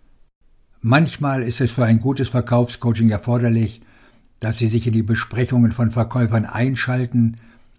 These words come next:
oder sie an einem Gespräch mit einem anderen Verkäufer teilnehmen lassen, um zu sehen und zu hören,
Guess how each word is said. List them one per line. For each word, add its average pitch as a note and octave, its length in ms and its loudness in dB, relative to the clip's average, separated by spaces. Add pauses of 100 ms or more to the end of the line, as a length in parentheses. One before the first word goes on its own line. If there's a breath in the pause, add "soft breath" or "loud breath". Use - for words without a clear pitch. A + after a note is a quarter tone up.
(340)
oder G#2+ 240 -4
sie G#2 220 -2
an G#2 140 -4
einem G#2+ 340 -2
Gespräch A2+ 760 -2
mit A#2 140 0
einem A2 240 2
anderen A2+ 400 2
Verkäufer A2+ 520 -2
teilnehmen B2+ 600 2
lassen, A#2+ 280 2
um G#2+ 120 -2
zu G#2+ 160 -6
sehen B2+ 320 0
und B2+ 220 -2
zu A2+ 180 0
hören, B2 800 0